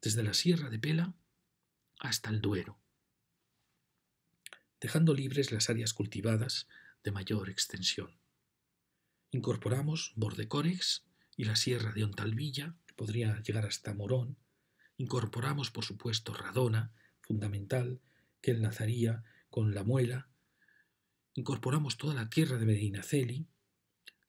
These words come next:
por supuesto, Laina, y los bosques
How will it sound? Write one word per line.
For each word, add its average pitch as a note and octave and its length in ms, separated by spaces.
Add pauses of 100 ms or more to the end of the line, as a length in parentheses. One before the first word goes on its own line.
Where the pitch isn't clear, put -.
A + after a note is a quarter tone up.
(180)
por - 180
supuesto, A#2 420
Laina, A#2+ 520 (500)
y A#2+ 80
los A2+ 240
bosques - 640